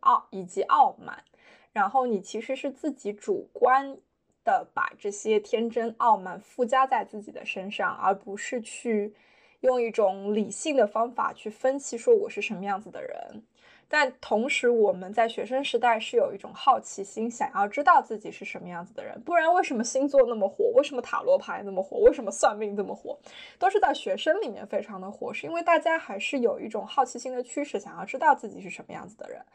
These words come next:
然后无非你从学生身份转换成非学生身份的这个过程，就是一种逐渐，逐渐，呃，学生自带的那种傲慢与自大褪去，然后你开始有能力，有这种理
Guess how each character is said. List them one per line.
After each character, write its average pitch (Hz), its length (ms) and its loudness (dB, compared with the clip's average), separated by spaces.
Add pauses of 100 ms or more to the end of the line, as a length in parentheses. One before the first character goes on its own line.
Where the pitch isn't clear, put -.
(400)
然 220 140 4
后 320 140 4
无 233 200 4
非 277 400 -2 (260)
你 214 100 -4
从 220 200 -2
学 214 160 2
生 285 200 0
身 302 180 2
份 302 180 0
转 - 160 -4
换 214 180 -2
成 214 180 -6
非 294 160 -2
学 285 140 -4
生 220 200 -2
身 226 160 -6
份 226 100 -6
的 202 80 -2
这 202 120 -4
个 202 80 0
过 226 280 4
程， - 300 -14 (340)
就 294 200 0
是 - 100 -14
一 269 160 -2
种 214 400 0
逐 196 180 -4
渐， 269 300 2
逐 202 180 -14
渐， 208 460 -2 (680)
呃， 208 280 2
学 214 300 0
生 311 240 0
自 320 160 -6
带 262 180 6
的 214 120 -4
那 214 140 -2
种 196 200 -6
傲 269 220 4
慢 214 280 -4
与 185 60 -16
自 247 200 -8
大 220 320 2 (200)
褪 320 280 2
去， - 460 -12 (380)
然 214 160 -2
后 254 200 2
你 214 160 -4
开 320 300 2
始 226 260 -4
有 202 220 2
能 110 340 -14
力， 208 320 -8
有 - 380 4
这 247 100 -6
种 202 320 0
理 214 80 4